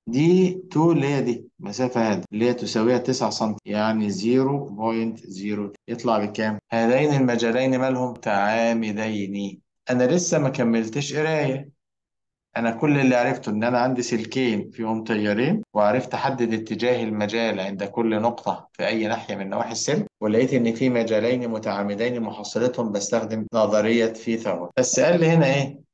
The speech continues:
يتحدد المجال المغناطيسي للأرض من خلال هذه العلاقة.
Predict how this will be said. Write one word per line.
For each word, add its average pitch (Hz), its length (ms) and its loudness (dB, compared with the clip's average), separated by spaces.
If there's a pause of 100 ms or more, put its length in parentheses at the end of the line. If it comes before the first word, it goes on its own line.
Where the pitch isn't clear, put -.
(300)
يتحدد 120 680 2
المجال 113 540 0
المغناطيسي 107 720 0
للأرض 107 340 -2
من 104 160 -4
خلال 104 380 -2
هذه 101 380 0
العلاقة. 95 440 0